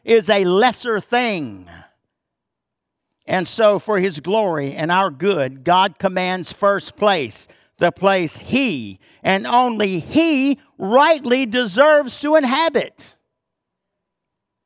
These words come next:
You ever, you ever come to church on a Sunday morning, you feel like, "Man, I feel good. Things are right." You get, and then you hear a song, you get caught up in it, and you're worshiping the Lord and all, and you get to the sermon, and you go, "Uh-oh." Uh,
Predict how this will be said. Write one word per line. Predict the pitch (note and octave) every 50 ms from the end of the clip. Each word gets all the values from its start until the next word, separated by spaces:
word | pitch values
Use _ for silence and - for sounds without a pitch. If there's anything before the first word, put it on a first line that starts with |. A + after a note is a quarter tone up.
| _ _ _ _ _ _ _ _ _ _ _
You | - A#3 C#4
ever, | D#4+ E4 E4 D#4+ C#4+ G#3 G#3
you | G#3 A#3
ever | D4 E4 D#4+ D#4 C4+ G#3+
come | - - B3+ B3+ A#3
to | G3 D#3
church | - - B3 B3+ B3 G#3+ - - _ _ _ _ -
on | - G#3+ A3
a | A#3+
Sunday | - - A#3+ B3 A#3+ G#3+
morning, | G#3 A#3 B3 A#3+ A#3+
you | A3 G3
feel | - A#3 G3+ F#3+
like, | F3 E3 E3 -
"Man, | A3 G#3+ A#3+ A3+ F3+ F3
I | G#3+ A3+
feel | - - A#3+ F#3+ C#3+
good. | A#2 - A3 G#3+ A3 A3 A3 G#3 F#3 _ _ _ _ _ -
Things | A#3+ C4 B3+ G3 D3
are | F#3+ F3 D#3+
right." | F#3+ A3 A#3 A3+
You | G#3 F3
get, | E3+ C4 C4+ B3+
and | B3 G#3+ G#3 G#3 G#3+
then | A#3 A3+ G#3+
you | F#3+ E3
hear | A3 C4 C4+ A3+
a |
song, | - - - C4 B3+ C4 C4+ C4 A#3+
you | G#3 G3 F#3+
get | F#3 B3 C4 A#3 A3 G3+ -
caught | - A3 A#3+ C4 C4
up | C4 B3+ A#3 -
in | C4 B3+ B3+ B3+
it, | B3+
and | B3 G#3+
you're | F3+ F3 F#3
worshiping | G#3 B3+ C4+ A#3 - - - B3 A#3
the | A#3+
Lord | A#3+ B3 B3+ B3+
and | A#3+ B3
all, | A#3+
and | B3 A3
you | F#3 F3
get | F#3 B3+ B3+ -
to | A#3 A3
the | F#3 D#3
sermon, | - - A3+ A#3+ A#3 A3 G#3+
and | G3+
you | G3
go, | F#3 G3 F#3+ F#3+
"Uh-oh." | G3+ A#3 A#3+ G3+ F#3+ F#3 F#3 F#3+ _ _ _ _ _ _ _ -
Uh, | - - -